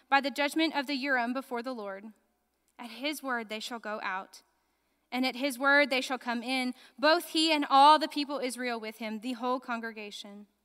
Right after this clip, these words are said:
And Moses did as the Lord commanded him.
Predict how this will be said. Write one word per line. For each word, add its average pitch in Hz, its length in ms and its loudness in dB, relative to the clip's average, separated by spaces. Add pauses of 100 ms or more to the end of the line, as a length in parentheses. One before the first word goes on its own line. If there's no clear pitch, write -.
(840)
And 269 160 2
Moses 277 380 2
did 254 260 0
as 247 140 -6
the 247 80 -4
Lord 233 240 -6
commanded 269 440 -4
him. 214 320 -14